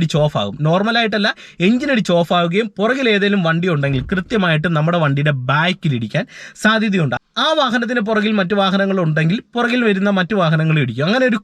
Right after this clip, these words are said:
കൂട്ടയിടി തന്നെ സംഭവിക്കാനുള്ള സാധ്യതകൾ കൂടുതലാണ്. അതുകൊണ്ട് തന്നെ നിങ്ങൾ വാഹനം ഡ്രൈവ് ചെയ്തു പോകുന്ന അവസരങ്ങളിൽ ഹാർഡായിട്ടുള്ള ബ്രേക്കിംഗ് വാഹനം സ്ലോ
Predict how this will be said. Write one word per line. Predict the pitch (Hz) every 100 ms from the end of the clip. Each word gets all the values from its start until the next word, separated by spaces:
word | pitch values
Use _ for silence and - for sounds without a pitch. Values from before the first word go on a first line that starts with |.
| 214
കൂട്ടയിടി | 247 226 262 202 202
തന്നെ | 175 165
സംഭവിക്കാനുള്ള | 156 165 160 156 143 147
സാധ്യതകൾ | 131 127 123 139 220 - - - 254
കൂടുതലാണ്. | 269 214 208 180 214
അതുകൊണ്ട് | 254 302 294
തന്നെ | 233 226 202
നിങ്ങൾ | 208 202
വാഹനം | 175 180 214 170
ഡ്രൈവ് | 170 196 262 202
ചെയ്തു | 180 165
പോകുന്ന | 151 160 156
അവസരങ്ങളിൽ | 135 143 127 110 156 302 - - -
ഹാർഡായിട്ടുള്ള | 175 254 262 226 175 185 180 147
ബ്രേക്കിംഗ് | 160 160 147 110 143
വാഹനം | 156 175 170
സ്ലോ | 156